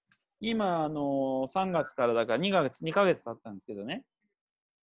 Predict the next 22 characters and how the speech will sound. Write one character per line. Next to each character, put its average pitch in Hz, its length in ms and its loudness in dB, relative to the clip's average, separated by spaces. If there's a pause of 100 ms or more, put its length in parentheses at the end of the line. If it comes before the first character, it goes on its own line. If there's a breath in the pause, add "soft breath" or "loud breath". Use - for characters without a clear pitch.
(260)
四 233 100 -2
月 226 160 2
か、 110 100 -8
四 190 120 -8
月 190 260 2
か 160 100 0
ら 143 60 -2
で 131 100 -4
二 147 80 -4
ヶ 175 140 2
月 147 180 -4
経 123 100 -6
っ 123 60 -10
た 120 120 -10
ん 110 40 -8
で 101 60 -10
す - 80 -20
け 139 80 -4
ど、 165 320 2 (1300)
最 185 180 -2
近 226 200 -2
ね、 254 240 -2